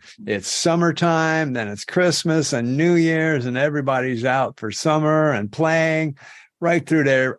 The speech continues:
early February. So it's about six weeks of what they call the silly season here. And the purpose of this really is what I have found.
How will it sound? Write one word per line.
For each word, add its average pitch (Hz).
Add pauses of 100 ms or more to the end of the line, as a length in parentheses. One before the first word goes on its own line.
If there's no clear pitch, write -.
early 143
February. 139
So 160
it's 214
about 160
six -
weeks 139
of 113
what 120
they 110
call 120
the 110
silly 110
season 92
here. 92 (720)
And 135 (440)
the 127
purpose 202
of 120
this 139
really 127
is 107
what 117
I 151
have 123
found. 101